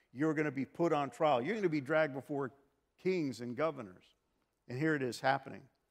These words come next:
They get arrested once again, one more time. Why? For preaching the gospel.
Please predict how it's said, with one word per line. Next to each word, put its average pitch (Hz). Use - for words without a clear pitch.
They 143
get 160
arrested 139
once 156
again, 131
one 175
more 175
time. 120
Why? 123
For 117
preaching 123
the 113
gospel. 113